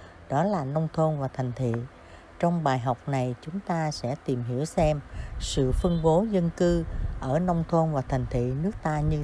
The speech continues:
thế nào. Dựa vào thực tế cuộc sống,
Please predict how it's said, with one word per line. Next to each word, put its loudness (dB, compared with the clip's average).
thế 0
nào. 0
Dựa 4
vào 4
thực -8
tế 6
cuộc 2
sống, 2